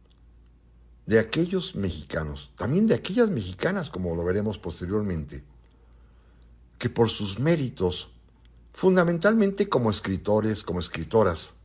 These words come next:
novelistas, poetas, historiadores, en fin, la amplitud de esta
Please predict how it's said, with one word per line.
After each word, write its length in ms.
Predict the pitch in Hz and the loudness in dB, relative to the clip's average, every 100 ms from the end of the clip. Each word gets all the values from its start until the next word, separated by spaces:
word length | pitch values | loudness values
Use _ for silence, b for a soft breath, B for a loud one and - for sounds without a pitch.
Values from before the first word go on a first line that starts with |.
| - b b b b b | -20 b b b b b
novelistas, 640 | 262 226 87 78 - 82 - | 4 4 2 -4 -8 -10 -10
poetas, 720 | - 73 76 65 71 - - | -12 -8 -6 -8 -12 -12 -12
historiadores, 880 | - - 76 69 76 80 76 - - _ _ - | -10 -8 -8 -6 -6 -6 -8 -10 -18 _ _ -2
en 140 | 117 | -2
fin, 220 | 76 67 - - - b b b b - | -2 -10 -16 -20 -20 b b b b -2
la 300 | 104 117 139 | 4 4 4
amplitud 800 | 143 - 139 131 - 190 220 - - b b b b | 2 -2 0 0 0 4 4 2 -10 b b b b
de 180 | 107 127 | -2 0
esta 500 | 131 - 139 - - | 0 0 0 0 -10